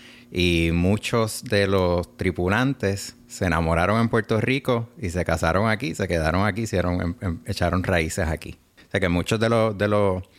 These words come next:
de los italianos, de, de las personas, de los puertorriqueños con apellidos italianos que, que se conocen por ahí, contemporáneos y demás, pues muchos son, este, de, de papás que vinieron en el Carla.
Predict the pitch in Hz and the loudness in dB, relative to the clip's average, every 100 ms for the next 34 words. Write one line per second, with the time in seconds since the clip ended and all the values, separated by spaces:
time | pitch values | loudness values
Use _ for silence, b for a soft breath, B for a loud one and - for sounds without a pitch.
0 | B B - 98 98 95 90 92 110 113 | B B -2 0 2 2 2 2 2 2
1 | 107 104 104 - 90 85 87 82 85 85 | 2 2 0 -2 -2 -2 -4 -4 -4 -4
2 | 82 - 90 92 107 101 92 - 90 87 | -8 -4 0 2 2 0 -2 -2 -2 -2
3 | 87 95 110 - 117 117 110 110 117 113 | 0 0 0 0 0 2 2 2 2 2
4 | 107 107 113 107 B B B B _ 117 | 2 2 2 -2 B B B B _ 2
5 | 104 98 92 87 82 80 87 95 - 95 | 4 6 4 4 0 -4 -6 -6 -4 0
6 | 90 98 117 123 117 120 117 120 175 202 | 2 2 0 -2 -2 0 0 0 -2 -2
7 | 131 101 101 98 104 156 156 143 135 127 | -2 -2 -2 0 0 -2 -2 -2 -2 0
8 | 120 131 175 180 - - 95 90 85 85 | 0 2 0 -2 -6 2 4 4 2 2
9 | 98 110 131 - - 123 120 117 - - | 0 0 -2 -2 0 2 2 -2 -8 -14
10 | 98 - - 87 85 82 80 85 85 85 | -12 -6 2 2 4 2 0 0 0 0
11 | 92 107 110 92 82 85 85 82 - 78 | 0 0 0 2 2 2 2 0 -2 -6
12 | 82 | -6